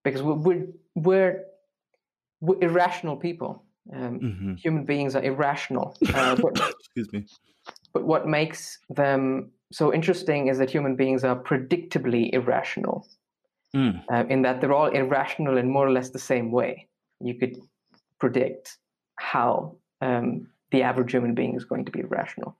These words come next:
Speaker 1: Um, and the point, um, of these biases and studying these biases is that, um, we can design for these biases.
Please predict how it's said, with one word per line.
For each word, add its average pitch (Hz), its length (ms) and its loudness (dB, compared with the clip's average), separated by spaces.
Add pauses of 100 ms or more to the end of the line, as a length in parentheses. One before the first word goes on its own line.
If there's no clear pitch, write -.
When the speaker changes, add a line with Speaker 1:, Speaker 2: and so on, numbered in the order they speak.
(600)
Speaker 1:
Um, 120 640 0
and 139 220 2
the 131 80 -2
point, 143 600 0 (360)
um, 131 320 0
of 135 200 0
these 127 180 -4
biases 127 1040 -2
and 120 340 -4 (120)
studying 160 480 2
these 113 180 -6
biases - 720 -4
is 131 420 0
that, 127 380 0 (640)
um, 120 380 0
we 135 320 -2
can 120 560 0 (200)
design 139 600 0 (440)
for 160 460 2
these 117 240 0
biases. - 760 -6